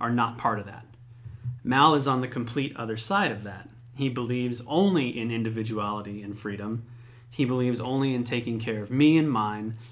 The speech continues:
He doesn't care about government. He doesn't care about law.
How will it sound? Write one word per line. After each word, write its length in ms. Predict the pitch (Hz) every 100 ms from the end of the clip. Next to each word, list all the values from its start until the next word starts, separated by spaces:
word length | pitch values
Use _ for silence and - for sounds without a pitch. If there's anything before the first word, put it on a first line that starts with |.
| - -
He 140 | - 135
doesn't 400 | 120 143 151 156
care 200 | - 127
about 260 | 117 110 113
government. 500 | 110 104 104 107 110
He 80 | 127
doesn't 220 | 131 131
care 180 | - 123
about 400 | 123 113 107 107
law. 500 | 104 101 101 113